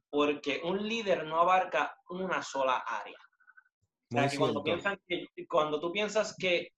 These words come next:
Speaker 1: ¿estaré yo apto para el liderazgo? En pocas palabras, te tienes que hacer la pregunta, ¿podré yo hacer esto, esto, esto, esto, esto y por ahí para abajo?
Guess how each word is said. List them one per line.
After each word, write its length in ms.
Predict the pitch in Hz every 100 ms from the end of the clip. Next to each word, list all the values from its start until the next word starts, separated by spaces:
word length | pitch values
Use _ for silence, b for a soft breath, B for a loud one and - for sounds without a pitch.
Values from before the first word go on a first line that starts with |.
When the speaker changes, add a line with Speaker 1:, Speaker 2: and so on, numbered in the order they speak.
| _ _ _ -
Speaker 1:
¿estaré 500 | 156 - 160 147 180
yo 160 | 220 233
apto 420 | 226 - 226 220
para 180 | 214 214
el 100 | 214
liderazgo? 640 | 214 214 214 208 - 120 _
En 100 | -
pocas 280 | - 127 151
palabras, 480 | 180 180 190 185 147
te 80 | -
tienes 180 | 123 139
que 60 |
hacer 140 | 147 160
la 80 | 165
pregunta, 360 | 151 127 131
¿podré 340 | 131 127 135 143
yo 100 | 147
hacer 220 | 143 127
esto, 480 | 139 170 - 196 170
esto, 400 | 151 156 - 147
esto, 400 | 139 160 - 131
esto, 360 | 160 - 139 123
esto 240 | 175 - -
y 160 | 131
por 180 | 123 113
ahí 160 | 107 113
para 140 | 127
abajo? 220 | 101 82